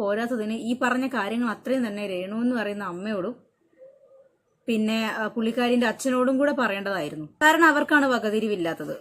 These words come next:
ഒരാളൊരു സാധനം വെറുതെ തന്നിട്ടുണ്ടെങ്കിൽ അതിന്റെ മെയിൻ്റെയിൻ അവരാ വീട്ടിൽ താമസിക്കുന്നിടത്തോളം കാലം ചെയ്തു തന്നവർ തന്നെ അത്,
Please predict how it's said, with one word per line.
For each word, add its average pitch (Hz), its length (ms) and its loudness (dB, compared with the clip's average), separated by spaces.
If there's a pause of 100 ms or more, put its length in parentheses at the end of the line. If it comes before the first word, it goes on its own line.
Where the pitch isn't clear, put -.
(100)
ഒരാളൊരു 247 380 4
സാധനം 226 360 2
വെറുതെ 208 300 -2
തന്നിട്ടുണ്ടെങ്കിൽ 214 600 -4
അതിന്റെ 202 300 -4
മെയിൻ്റെയിൻ 190 280 -6 (100)
അവരാ 269 320 4
വീട്ടിൽ 262 200 0 (200)
താമസിക്കുന്നിടത്തോളം 247 1000 0
കാലം 277 420 2
ചെയ്തു 262 280 0
തന്നവർ 240 440 -2
തന്നെ 247 280 -2 (260)
അത്, 214 120 -4